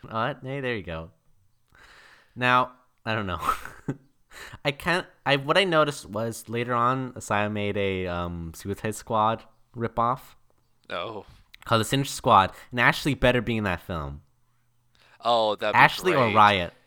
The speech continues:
Speaker 1: I'm gonna
Speaker 2: It's
Speaker 1: say
Speaker 2: just,
Speaker 1: right now.
Speaker 2: it's just the characters from The Source as the Suicide
Speaker 1: <laughs>
Speaker 2: Squad.
Speaker 1: No, it's just, it's just Ashley, 'cause I think it's all the villains.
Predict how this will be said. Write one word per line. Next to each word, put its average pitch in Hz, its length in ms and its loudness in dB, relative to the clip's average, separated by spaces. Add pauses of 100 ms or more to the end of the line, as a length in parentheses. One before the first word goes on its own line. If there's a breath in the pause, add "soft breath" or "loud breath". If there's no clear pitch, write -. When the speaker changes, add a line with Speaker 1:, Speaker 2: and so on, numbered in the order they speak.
Speaker 1:
I'm 98 100 -10
gonna 135 120 -2
Speaker 2:
It's - 80 -4
Speaker 1:
say - 140 -2
Speaker 2:
just, - 180 -2
Speaker 1:
right - 40 -12
now. 147 60 -2
Speaker 2:
it's - 220 -4
just - 220 -2
the 135 60 -10
characters 117 480 -6
from 104 140 -12
The 101 100 -8
Source 95 720 -6
as 101 240 -8
the - 100 -10
Suicide 92 480 -2
Speaker 1:
<laughs> - 0 -
Speaker 2:
Squad. 90 540 -10
Speaker 1:
No, 175 200 6
it's 151 100 0
just, 170 180 -8
it's 147 100 -6
just 147 160 -8
Ashley, 104 300 -2
'cause 131 160 -6
I 123 100 2
think 135 220 -8
it's 131 100 -8
all 113 100 0
the 92 100 -6
villains. 78 640 -10